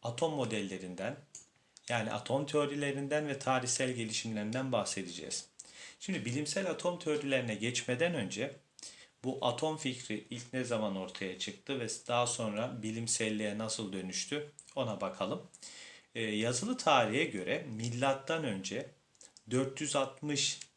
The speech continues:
yılında, dikkat edin, milattan önce dört yüz altmış yılında ilk kez atom fikrini ortaya atan kişi Demokritos'tur.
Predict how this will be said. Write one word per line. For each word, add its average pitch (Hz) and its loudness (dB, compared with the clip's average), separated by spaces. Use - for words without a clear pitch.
yılında, 104 0
dikkat 113 0
edin, 98 -2
milattan 110 -2
önce 95 -2
dört 95 -6
yüz 98 -4
altmış 113 -2
yılında 95 -4
ilk 208 0
kez - -2
atom 185 -2
fikrini 117 -4
ortaya 120 0
atan 110 -2
kişi 156 0
Demokritos'tur. 117 -2